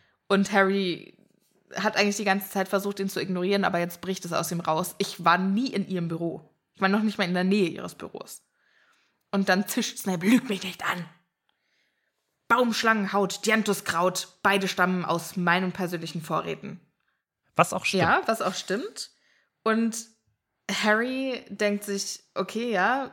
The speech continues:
Speaker 1: Baumschlangenhaut hat Hermine im zweiten Schuljahr geklaut, um den Vielsafttrank zu brauen. Aber dieses Jahr hat er nix verbrochen.“ Und das Dianthuskraut wurde ja auch für seine Zwecke gestohlen, aber halt von Dobby.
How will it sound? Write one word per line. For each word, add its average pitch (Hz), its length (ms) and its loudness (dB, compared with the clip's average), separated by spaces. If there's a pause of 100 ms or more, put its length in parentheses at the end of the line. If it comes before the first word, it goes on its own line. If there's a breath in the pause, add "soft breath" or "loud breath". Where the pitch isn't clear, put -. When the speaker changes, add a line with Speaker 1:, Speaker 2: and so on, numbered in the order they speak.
(140)
Speaker 1:
Baumschlangenhaut 240 1300 2
hat 220 480 -2
Hermine 214 480 2 (200)
im 226 200 0
zweiten 180 380 2
Schuljahr 190 400 0
geklaut, 262 600 0 (460)
um 226 320 2
den 196 260 4
Vielsafttrank 170 720 0
zu 160 100 -12
brauen. 151 380 -8 (840 soft breath)
Aber 180 580 4
dieses 196 560 -2
Jahr 247 600 2 (520)
hat 190 340 -2
er 214 640 6
nix - 600 -12 (300)
verbrochen.“ 156 520 -4 (640 soft breath)
Und 214 160 4
das 202 140 0
Dianthuskraut 202 640 2
wurde 196 140 2
ja 175 160 4
auch 170 180 2
für - 320 -2
seine 180 320 2
Zwecke 226 300 -6
gestohlen, 226 420 -2
aber 196 300 2
halt 202 120 -4
von 233 200 -2
Dobby. 175 320 -2